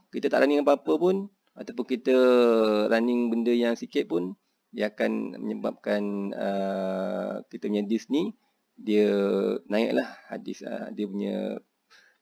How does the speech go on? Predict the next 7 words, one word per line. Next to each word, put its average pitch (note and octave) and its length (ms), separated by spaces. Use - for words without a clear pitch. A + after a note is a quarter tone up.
percentage - 640
penggunaan G#2 480
dia. F#2+ 240
Jadi F3+ 240
kalau D3+ 640
untuk C#3+ 400
yang, C3+ 240